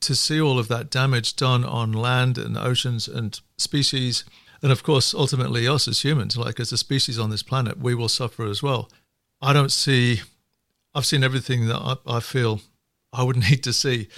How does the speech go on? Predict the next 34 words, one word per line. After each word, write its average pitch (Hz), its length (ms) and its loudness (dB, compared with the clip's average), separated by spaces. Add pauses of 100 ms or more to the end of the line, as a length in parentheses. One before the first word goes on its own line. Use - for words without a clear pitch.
(120)
to - 80 -4
suggest 131 440 -2
that 131 120 -8 (460)
we're 123 240 0
doing, 113 420 2 (640)
um, 110 480 0
a - 80 0
lot 123 180 6
of 101 140 0
damage 117 320 2
to 120 80 -4
the 113 80 -8
planet 117 340 -2
with 127 200 0
our 113 120 0
current 117 360 0
practices. 120 520 -2
So 117 220 0
to 117 120 -4 (120)
change 151 360 2
our 127 120 4
practices 127 680 -2
for 123 200 -2
whatever 127 380 4
reason 113 420 0 (520)
in 131 340 6 (220)
as 131 120 0
short 160 400 2
a 143 60 0
period 143 260 4
of 123 100 2
time 120 260 2
as 110 100 0
possible, 127 520 -2